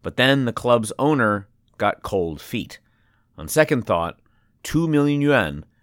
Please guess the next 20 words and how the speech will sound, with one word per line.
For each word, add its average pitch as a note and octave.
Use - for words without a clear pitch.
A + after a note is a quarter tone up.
is -
still E2
too -
much," -
he -
told D#2+
the C#2+
player. D2
"This E3+
year, D#2+
things A#2
are G2
only C3
likely F#2
to -
get D#2+
worse," -
the D#2
agent D2
said. -